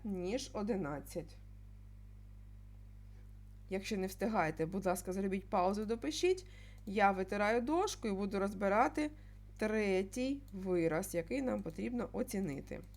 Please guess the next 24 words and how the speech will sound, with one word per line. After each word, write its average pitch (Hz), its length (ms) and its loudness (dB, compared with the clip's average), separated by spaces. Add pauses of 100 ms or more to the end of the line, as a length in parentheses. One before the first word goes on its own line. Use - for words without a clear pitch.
(180)
Отже, 175 420 2 (720)
третій 208 440 6
наш 185 280 2
вираз, 320 440 4
давайте 269 360 4
подивимося, 240 640 2
я 220 60 0
його 220 120 -2
зараз 208 340 0
запишу. 196 540 -2 (440)
Два 190 440 6
ігрек 247 500 0 (120)
мінус 240 680 0
х. - 380 -6 (220)
Що - 180 0
нам 320 180 6
треба 240 300 4
отримати? 190 580 2 (440)
Два 233 420 4
ігрек. 208 420 0
Для 208 200 2
цього 190 580 6 (460)
давайте 160 340 0
запишемо 160 680 -2